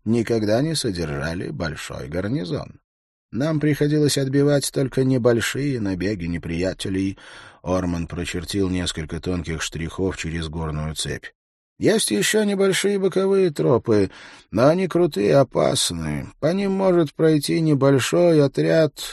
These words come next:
но не армия с обозом». Хорас склонился над его плечом, изучая карту.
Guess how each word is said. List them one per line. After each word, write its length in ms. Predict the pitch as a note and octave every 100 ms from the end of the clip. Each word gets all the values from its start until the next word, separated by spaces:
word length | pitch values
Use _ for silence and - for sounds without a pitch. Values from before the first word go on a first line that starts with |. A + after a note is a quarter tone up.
| -
но 220 | D3 D#3+ E3
не 180 | E3
армия 580 | D3 C#3+ D3+ E3 E3 C#3+
с 140 | C3 A2
обозом». 760 | F#2 F#2+ F#2 E2+ E2+ E2+ E2 _ _ _ _ _
Хорас 500 | _ E2 F2+ A#2 C3+
склонился 720 | - - F#2 F2+ F#2 A#2+ - F#2
над 180 | F2
его 240 | E2 F2 G2
плечом, 640 | D#2 D#2+ - G#2 A2+ G2
изучая 640 | E2 E2 - D#2+ D2+ D2+
карту. 560 | - D2+ B1+ - A#1